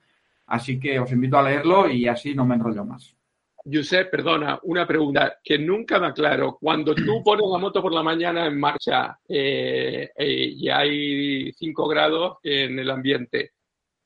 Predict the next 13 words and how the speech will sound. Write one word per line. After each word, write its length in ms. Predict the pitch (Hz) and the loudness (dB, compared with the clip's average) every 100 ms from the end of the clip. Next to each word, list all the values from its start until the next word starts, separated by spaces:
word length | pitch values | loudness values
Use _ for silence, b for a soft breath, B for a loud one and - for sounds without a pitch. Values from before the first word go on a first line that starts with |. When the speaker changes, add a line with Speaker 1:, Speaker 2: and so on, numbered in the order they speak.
| _ - | _ 8
Speaker 2:
¿qué 180 | 202 | 8
es 60 | 226 | 8
mejor? 600 | 226 202 - 151 135 - | 6 2 2 0 0 -4
¿Esperar 540 | - 165 - 160 180 214 | -4 -4 0 2 2 2
un 120 | 202 | 0
par 160 | 202 185 | 0 0
de 100 | 185 | 0
minutos 420 | 180 180 170 156 | 0 -2 -2 -2
con 140 | 151 | -2
la 80 | 147 | 0
moto 500 | 147 165 170 156 - | -2 -2 0 -2 -2
al 160 | 156 139 | -6 -2
ralentí 760 | 151 143 139 131 - 151 135 | 0 0 -2 -4 -2 0 -2